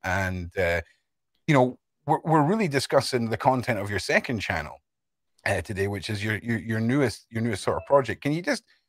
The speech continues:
take us through how you started a little bit on YouTube and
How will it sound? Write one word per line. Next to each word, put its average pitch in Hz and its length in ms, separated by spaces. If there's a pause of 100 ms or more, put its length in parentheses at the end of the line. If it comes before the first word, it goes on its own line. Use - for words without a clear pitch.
(240)
take 240 220
us - 180
through 131 480 (220)
how 165 160
you 165 160
started 127 460
a 107 60
little 98 200
bit 101 100
on 87 180
YouTube 98 460 (480)
and 123 640